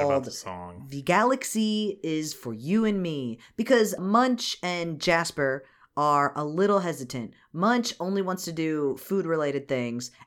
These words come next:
Speaker 2: and Jasper's like, "Wow, this sounds super dangerous."
Speaker 1: Well, they all don't wanna do it.
Speaker 2: I think
Speaker 1: I
Speaker 2: Helen
Speaker 1: think Chucky's the only one that wants to do it.
Speaker 2: Chucky's super into it. I think Helen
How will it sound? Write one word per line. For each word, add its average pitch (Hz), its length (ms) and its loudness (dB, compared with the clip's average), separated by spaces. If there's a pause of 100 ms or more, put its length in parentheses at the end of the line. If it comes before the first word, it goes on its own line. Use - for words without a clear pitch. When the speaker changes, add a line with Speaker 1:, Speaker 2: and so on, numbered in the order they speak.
Speaker 2:
and 143 180 -2
Jasper's 170 540 0
like, 147 380 0 (180)
"Wow, 151 220 4
this 190 160 -2
sounds 214 260 0
super 196 440 -2
dangerous." 156 680 0
Speaker 1:
Well, 160 80 0
they 185 220 2
all 143 280 -2
don't 110 260 -6
wanna 98 220 -8
do 87 200 -10
it. 82 240 -14 (200)
Speaker 2:
I 202 60 -8
think 311 300 -4
Speaker 1:
I 131 40 -6
Speaker 2:
Helen 220 340 2
Speaker 1:
think 214 100 2
Chucky's 190 460 -2
the 139 100 -6
only 120 280 -6
one 98 260 -6
that 98 140 -8
wants 92 220 -14
to 92 60 -18
do 87 120 -14
it. 90 60 -6
Speaker 2:
Chucky's 233 420 -2
super 208 340 0
into 170 380 0
it. 156 220 2
I 160 60 -4
think 202 220 -4
Helen 170 580 -2